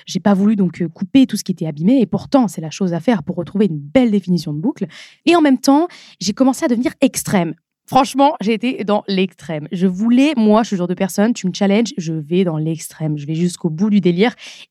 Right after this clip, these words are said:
Il y a eu un côté positif, puisque forcément, j'ai commencé à bien m'occuper de mon cheveu, je voyais qu'il y avait une évolution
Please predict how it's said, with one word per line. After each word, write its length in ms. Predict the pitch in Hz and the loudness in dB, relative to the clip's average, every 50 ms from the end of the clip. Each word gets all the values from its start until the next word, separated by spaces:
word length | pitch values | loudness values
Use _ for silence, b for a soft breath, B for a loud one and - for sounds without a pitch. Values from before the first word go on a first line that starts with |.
| - | 0
Il 60 | 254 | 2
y 40 | 254 | 2
a 20 | 320 | 4
eu 80 | 320 | 4
un 60 | 339 | 4
côté 220 | 311 - 294 - 277 | 4 2 4 2 2
positif, 580 | 196 - 240 240 285 - 403 370 247 - - _ - | 4 4 2 2 2 2 2 0 0 0 -6 _ -6
puisque 180 | 196 180 226 | -2 -2 -2
forcément, 560 | 196 - 233 - - - 262 254 269 277 254 208 196 | -2 -2 -4 -4 2 4 6 6 8 6 4 2 0
j'ai 120 | 156 185 | -4 -4
commencé 520 | 175 - 185 190 190 185 - - 226 220 B B B B B | -2 0 0 0 0 0 0 0 0 0 B B B B B
à 140 | 165 160 160 151 - | -6 -6 -6 -6 -8
bien 240 | 165 175 202 254 240 | -4 2 2 4 4
m'occuper 320 | 220 208 - 180 - 185 | 2 0 -4 -2 0 0
de 40 | 180 | 2
mon 120 | 214 254 | 2 0
cheveu, 320 | - - - 269 285 285 277 | 0 -2 0 4 4 4 4
je 60 | 202 | 4
voyais 240 | 196 202 196 208 214 | 4 4 4 4 2
qu'il 180 | - - 196 - - | 0 -2 -2 -2 2
y 120 | 208 214 | 2 2
avait 140 | 190 175 185 | 4 4 4
une 100 | 185 190 | 4 4
évolution 480 | 202 190 208 214 220 - - 262 240 | 6 6 4 2 2 4 2 0 0